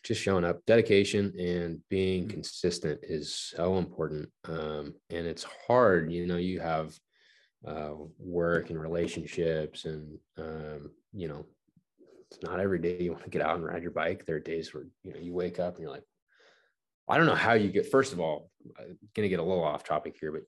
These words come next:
Speaker 1: you guys doing your, like, five A M rides, crazy.
Speaker 2: <laughs>
Speaker 1: You guys get so many people out there. It's awesome.
Speaker 2: <laughs>
Speaker 1: Other people besides you,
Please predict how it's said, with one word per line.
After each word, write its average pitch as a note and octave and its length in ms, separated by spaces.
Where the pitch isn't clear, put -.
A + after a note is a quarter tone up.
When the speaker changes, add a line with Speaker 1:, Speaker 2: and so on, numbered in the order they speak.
Speaker 1:
you C3 160
guys B2+ 220
doing G2 340
your, F#2+ 120
like, E2+ 140
five F#2+ 340
A F#2+ 60
M D#2+ 240
rides, G2+ 380
crazy. C#3 520
Speaker 2:
<laughs> - 120
Speaker 1:
You D#3+ 100
guys D#3+ 60
get F3 120
so F#3+ 140
many F#3 160
people F3 280
out E2 140
there. D#2+ 100
It's - 100
awesome. F#2 440
Speaker 2:
<laughs> - 480
Speaker 1:
Other E3+ 240
people D3+ 380
besides A2 520
you, G#2 440